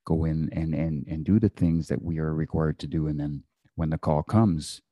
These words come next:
you, you are prepared, and now you're falling back to your level of training rather than trying to rise to the occasion, um,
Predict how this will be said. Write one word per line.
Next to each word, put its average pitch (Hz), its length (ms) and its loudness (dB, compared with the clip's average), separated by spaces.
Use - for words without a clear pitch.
you, 80 220 -4
you 82 200 0
are 82 100 4
prepared, 85 560 -2
and 85 160 -4
now 82 180 -2
you're 82 180 0
falling 82 440 -2
back 78 380 -6
to - 80 -6
your 80 140 -2
level 76 240 -4
of 69 60 -6
training 87 460 0
rather 78 380 -2
than 73 280 -8
trying 78 220 -4
to 78 80 -4
rise 80 340 -2
to - 80 -4
the 76 80 0
occasion, 76 540 -6
um, 76 460 -8